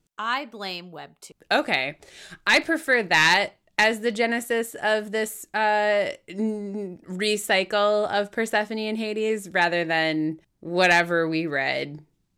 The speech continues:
Speaker 2: that was on Spotify and, like, broke all the records.
Speaker 1: Neon Gods.
Speaker 2: Why can I never remember that title? I l-, it's literally like a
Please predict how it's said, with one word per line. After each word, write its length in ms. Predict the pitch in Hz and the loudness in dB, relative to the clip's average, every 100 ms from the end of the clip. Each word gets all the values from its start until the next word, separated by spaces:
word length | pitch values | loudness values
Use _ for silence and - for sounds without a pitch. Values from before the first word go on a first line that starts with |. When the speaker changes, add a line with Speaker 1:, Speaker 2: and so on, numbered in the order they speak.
| _ _ _ - - | _ _ _ -20 -4
Speaker 2:
that 160 | 170 131 | -2 0
was 180 | 156 151 | -2 -2
on 200 | 147 147 | -4 -4
Spotify 680 | - 143 156 160 170 165 | -4 -2 -2 0 2 4
and, 80 | 151 | 2
like, 200 | 147 139 | -2 -6
broke 220 | - 147 151 | -4 -4 -2
all 120 | 147 | -2
the 120 | 147 | -2
records. 640 | 147 147 170 180 175 - - | -4 -2 -2 -2 -4 -12 -20
Speaker 1:
Neon 400 | - 262 269 240 | -16 -10 -8 -8
Gods. 680 | 214 180 175 208 240 - - _ _ | -4 -2 -2 -4 -10 -20 -20 _ _
Speaker 2:
Why 480 | 208 233 277 339 349 | -6 4 6 6 4
can 180 | 294 311 | 2 2
I 120 | 285 | 4
never 580 | 240 226 226 214 214 208 | 2 2 4 2 2 0
remember 500 | 202 190 170 156 156 | 0 0 0 0 -2
that 220 | 143 - | -2 -6
title? 500 | 139 - - - - | -6 -6 -8 -12 -2
I 160 | 185 226 | 4 4
l-, 260 | 240 226 233 | 4 -2 0
it's 220 | 233 226 | 0 0
literally 800 | 226 233 240 254 254 254 233 220 | -4 0 2 4 4 4 2 2
like 200 | 190 165 | 2 2
a 200 | 147 | -2